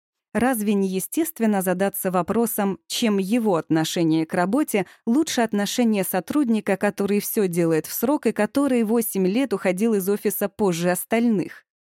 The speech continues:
Щёки генерального багровеют, и это садистски распаляет меня ещё больше. "Можно я в лоб спрошу, Константин Борисович, чем вам настолько угодил Гордиенко, что вы готовы втаптывать в грязь меня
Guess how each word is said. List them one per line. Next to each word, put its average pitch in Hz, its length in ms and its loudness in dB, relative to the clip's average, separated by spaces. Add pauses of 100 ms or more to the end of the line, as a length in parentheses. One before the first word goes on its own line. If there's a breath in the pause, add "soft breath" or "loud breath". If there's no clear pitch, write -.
(380)
Щёки 247 340 -2
генерального 202 720 2
багровеют, 185 680 0
и 208 80 -2
это 202 220 0
садистски 180 600 -2
распаляет 180 600 0
меня 175 300 2
ещё 180 360 -2
больше. 196 520 -2 (400)
"Можно 247 440 2
я 208 200 0
в 220 60 -2
лоб 240 180 0
спрошу, - 420 -4
Константин 180 640 0
Борисович, 156 640 -4 (320)
чем 285 340 0
вам 226 220 2
настолько 233 540 0
угодил 185 460 0
Гордиенко, 190 880 0
что - 240 -2
вы 285 160 2
готовы 233 420 0
втаптывать 190 600 -2
в 175 80 -4
грязь 214 320 0
меня 196 400 2